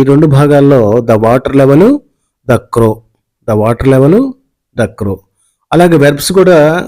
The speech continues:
రెండు భాగాలు రెండు ఉన్నాయి. Rose, drank. వెర్బ్ రెండో రూపాలు, పాస్ట్ టెన్స్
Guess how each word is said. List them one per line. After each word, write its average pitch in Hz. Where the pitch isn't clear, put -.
రెండు 147
భాగాలు 151
రెండు 135
ఉన్నాయి. 170
Rose, 139
drank. 123
వెర్బ్ 120
రెండో 127
రూపాలు, 113
పాస్ట్ 127
టెన్స్ 127